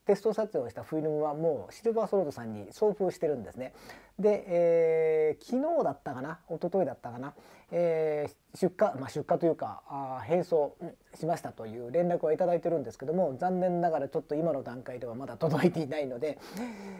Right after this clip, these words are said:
えー、本当はですね、届いた段階ですぐにグラフに起こして、で、まあ、それのレポートを動画で撮影して、今日の夜に公開しようと思っていたんですけども、ちょっとそれも叶いそうに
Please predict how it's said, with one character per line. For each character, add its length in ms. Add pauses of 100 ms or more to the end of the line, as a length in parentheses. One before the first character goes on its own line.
(140)
え 160
ー、 40
本 180
当 80
は 80
で 80
す 100
ね、 140
届 240
い 20
た 120
段 160
階 100
で 80
す 140
ぐ 80
に 400
グ 100
ラ 80
フ 100
に 80
起 120
こ 120
し 120
て、 380
で、 640
ま 80
あ、 40
そ 120
れ 100
の 100
レ 140
ポ 200
ー 20
ト 140
を 500
動 180
画 240
で 180
撮 160
影 160
し 40
て、 200
今 120
日 60
の 40
夜 160
に 100
公 200
開 180
し 60
よ 60
う 20
と 80
思 120
っ 40
て 120
い 40
た 100
ん 80
で 80
す 80
け 60
ど 80
も、 140
ち 100
ょ 20
っ 40
と 120
そ 100
れ 60
も 140
叶 260
い 60
そ 140
う 40
に 80